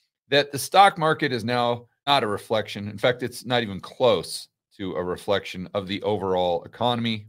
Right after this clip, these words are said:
or the businesses, the corporations within the economy. It is simply a casino <laughs> that gambles,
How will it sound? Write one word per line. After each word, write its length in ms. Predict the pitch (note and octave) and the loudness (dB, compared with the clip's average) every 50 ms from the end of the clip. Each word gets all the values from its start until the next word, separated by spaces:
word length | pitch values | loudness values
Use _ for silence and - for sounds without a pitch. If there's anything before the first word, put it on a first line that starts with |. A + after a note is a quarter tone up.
| - - | -14 -12
or 80 | F#2+ F2+ | -12 -10
the 80 | D#2 | -10
businesses, 640 | - C3 G#2+ A2+ A2 G#2 A2 G#2+ G2+ - A2 G2+ F2+ | -8 -4 -4 -4 -4 -4 -6 -8 -8 -8 -8 -8 -10
the 80 | - F#2 | -12 -8
corporations 720 | - - G2 F#2+ - F2+ F2+ F2+ F2+ - - F2+ E2 D2+ | -4 -2 -2 -2 -2 -2 -2 -2 -2 -4 -8 -10 -12 -12
within 340 | D2 - _ - C3 C3+ C3+ | -14 -14 _ -8 -6 -6 -4
the 100 | B2+ A#2 | -4 -4
economy. 640 | G2+ - - F#2 F2 E2 D#2 D2+ D2+ D2+ D2 - _ _ _ _ _ _ _ _ _ _ _ _ _ | -6 -6 -6 -8 -6 -6 -6 -8 -8 -10 -10 -12 _ _ _ _ _ _ _ _ _ _ _ _ _
It 120 | - D3 | -2 0
is 200 | D3+ C#3+ B2+ - | 2 2 0 -2
simply 640 | - - C3+ C3 B2+ C3 - A#2 A2+ A2+ A2+ G#2 - _ _ _ _ _ _ _ _ - | -4 -4 -4 -4 -4 -2 -2 0 0 0 -2 -4 -8 _ _ _ _ _ _ _ _ -6
a 480 | F#2+ F#2+ F#2+ F#2+ F#2+ F#2 F2+ F2 - _ _ _ _ _ _ - | -4 -2 0 0 0 -2 -4 -6 -10 _ _ _ _ _ _ -10
casino 720 | - F#2+ - - C#3+ D#3 D#3+ D3 B2+ F2 C2+ - - - _ _ _ _ _ _ _ _ | -8 -8 -6 -4 -2 -2 0 0 0 0 -2 -4 -8 -14 _ _ _ _ _ _ _ _
<laughs> 520 | B2 - - - - C#3 - - - - - | -14 -14 -10 -6 -4 -4 -4 -4 -6 -8 -8
that 420 | B2+ A2 A2 B2 A#2 - - F#2 | -6 -2 0 0 0 0 -4 -4
gambles, 720 | E2 A#2+ C3 D#3 F3 F3 C#3+ A#2 G#2+ A#2+ B2 G#2 - - | 2 4 6 6 6 4 2 0 0 0 -2 -4 -8 -14